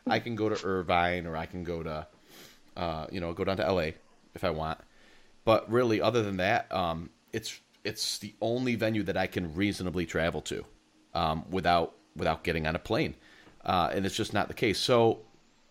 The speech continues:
to that point, it's not that I, I want less shows. Go ahead and have a three-night stand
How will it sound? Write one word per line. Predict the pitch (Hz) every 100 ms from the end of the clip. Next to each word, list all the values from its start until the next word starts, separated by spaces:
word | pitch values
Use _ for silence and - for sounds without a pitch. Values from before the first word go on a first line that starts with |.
| _ _ _ _ _
to | - 120
that | 135 -
point, | 170 156 160
it's | 139 -
not | 139 135
that | 147
I, | 123 -
I | 117
want | 120 90
less | -
shows. | - 92
Go | - 208
ahead | 226
and | 123
have | 117 143
a |
three-night | 131 131 117 101 -
stand | 131 107